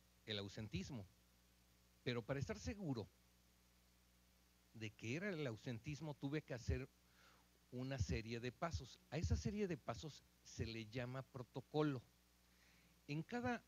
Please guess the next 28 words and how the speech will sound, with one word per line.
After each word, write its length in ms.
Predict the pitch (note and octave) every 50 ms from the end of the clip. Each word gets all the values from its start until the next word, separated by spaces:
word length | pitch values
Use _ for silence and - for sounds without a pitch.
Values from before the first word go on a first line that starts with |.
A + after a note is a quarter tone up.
| - - - -
una 400 | F3+ F#3 G#3 F#3+ D#3+ B2+ A2+ A2
de 120 | A2+ B2
esas 280 | D3+ - - - - -
partes 580 | - - D3 C3+ B2 - - B2+ A2+ - - - -
del 260 | A2 A2 G2+ G#2 G2
protocolo 720 | - - - - - - A2+ - - D3+ B2 G2+ F#2+ F#2+ - - - - - - - - - - - - - - - - - - - - - - - - - - - - - - - - - - - - - - - - - - - - - -
nos 240 | B2 A#2 A#2+ B2+ A#2
sirve 320 | - F3 D#3+ C3 C3 B2
para 460 | - - - C#3 B2+ B2 A2+ A2+ A2 G#2 - - -
poner, 540 | - A#2 A#2+ A#2+ B2 C3+ C#3+ D3 D3+ - - - - - - - - -
eh, 480 | A#2+ A#2+ A2+ A2+ G#2+ G#2+ G#2+ G#2+ G#2 - G2+
las 280 | A2+ A2 A2+ A#2+ B2
bases 320 | B2+ C3+ C3+ - C#3 B2 -
de 100 | B2+ A#2
qué 140 | - - D3
es 80 | C#3
lo 100 | E3+ D#3+
que 120 | - C3 G#2+
vamos 320 | A#2 A#2 A#2+ B2+ B2 -
a 40 | B2+
hacer 220 | - - C#3 C3+
y 80 | C#3+ B2+
no 140 | A2+ G2 F2+
perdernos. 680 | - B2 A2+ A#2 C#3+ F3+ G3+ G3 F3+ B2+ G2+ - - - - - - - -
Además 420 | - B2 C#3 D3 D#3 F#3 G#3 G3+ -
de, 180 | G#3 D3+ A#2+ -
de 220 | B2+ A2+ A#2+ - - - -
que 360 | B2 A#2+ A#2 A2+ A2+ A2